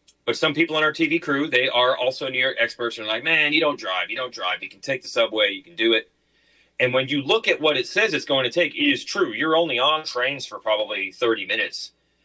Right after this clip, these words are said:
But you have to calculate, it took ten minutes to get from MetLife Stadium to the parking lot of the train station, then probably ten more minutes to get to the train. Then you wait five minutes for the train to show up. Then you wait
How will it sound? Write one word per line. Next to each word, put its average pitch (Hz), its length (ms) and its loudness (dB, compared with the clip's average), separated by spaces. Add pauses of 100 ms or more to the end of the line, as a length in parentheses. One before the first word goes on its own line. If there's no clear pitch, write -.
(100)
But 113 300 2
you 131 120 2
have 143 100 0
to 123 80 -8
calculate, 123 520 0
it - 140 -12
took 117 200 -8
ten 131 180 0
minutes 127 260 0
to 117 80 -8
get 113 160 2
from 101 200 -4
MetLife 113 340 0
Stadium 107 480 -2
to 95 220 -8
the 85 200 -6 (300)
parking 143 340 0
lot 117 300 2
of 104 80 -2
the 107 80 -4
train 113 260 2
station, 107 440 -4
then 95 140 -12
probably 104 260 0
ten 123 200 0
more 113 120 4
minutes 104 260 0
to - 100 -8
get 101 140 -4
to - 80 -12
the - 80 -14
train. 139 420 2 (260)
Then 113 120 0
you 101 100 -2
wait 143 200 2
five 143 200 2
minutes 131 220 0
for 107 60 -10
the 95 60 -12
train 101 180 -6
to 90 60 -8
show 98 200 -2
up. 143 220 0 (440)
Then 107 180 0
you 104 180 -4
wait 117 340 0